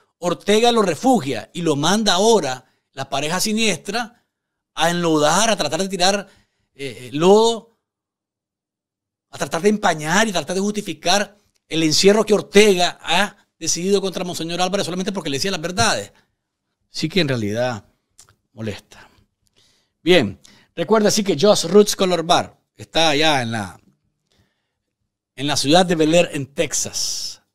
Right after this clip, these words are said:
Sesenta y ocho cero nueve Chimney Rock es la dirección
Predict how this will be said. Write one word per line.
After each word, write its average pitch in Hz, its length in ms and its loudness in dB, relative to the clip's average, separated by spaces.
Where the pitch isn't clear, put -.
Sesenta 175 380 -2
y 165 60 2
ocho 180 180 0
cero 165 220 -4
nueve 170 260 0
Chimney 175 300 0
Rock 143 420 4
es 135 120 -8
la 123 360 -6
dirección 107 580 0